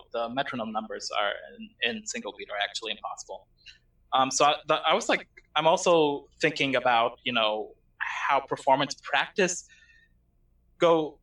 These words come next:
comes into play here and how that's also reinforcing some ideas, this idea that you, um,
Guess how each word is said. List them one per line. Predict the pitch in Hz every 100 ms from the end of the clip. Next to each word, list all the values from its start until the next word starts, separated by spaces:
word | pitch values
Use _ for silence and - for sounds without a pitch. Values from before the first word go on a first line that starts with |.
| _
comes | - 156 156 -
into | 156 156
play | - - 180 190
here | 185 196 180 175 175 175 170
and | 131 131
how | 131 - 143 135
that's | 135 147 147
also | 139 151 - 151
reinforcing | 143 147 151 147 156 143 - 147
some | 147 - 139
ideas, | 131 139 151 151 147 139 - - -
this | 143
idea | 143 131 143 135
that | 135 131
you, | 135 131 - -
um, | 135 127 127